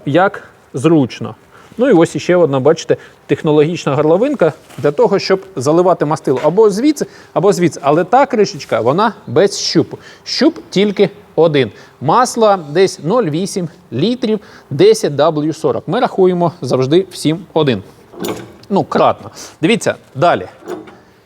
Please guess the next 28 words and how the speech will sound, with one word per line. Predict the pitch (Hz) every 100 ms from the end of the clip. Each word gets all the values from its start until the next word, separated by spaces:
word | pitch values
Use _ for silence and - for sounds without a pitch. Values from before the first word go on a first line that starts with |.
| _
Коробка. | - 190 220 - 113
В | -
коробку | 165 269 269
йде | 175 170
мастило | 165 - 147 147 175 - -
разом | 143 147 180 175 - -
з | 127
редуктором. | 165 147 165 - 202 220 - -
Йде | 131 139 220
до | 165 160
трьох | 170 180 180 143
літрів. | 135 156 190 226 -
Мастило | - 143 - 226 175
йде | 151 143 147 113 - _ _ _ _ _ -
вісімдесят | 143 196 180 180 - 180 139
дабл | 165 156 135
ю | 131
дев'яносто, | 127 143 139 151 156 202 - -
трансмісійне | 165 175 - 151 143 - 160 190
мастило. | 208 208 240 233 226 - - -
Хлопці | - 143 135
нещодавно | 135 135 143 139 127 123
заливали. | 127 131 185 214 180 -
Бачите, | 120 - - 123
ось | 127
таке | 127 120
теж | 123 113 117 - - - - - - -
світленьке. | - 185 214 196 170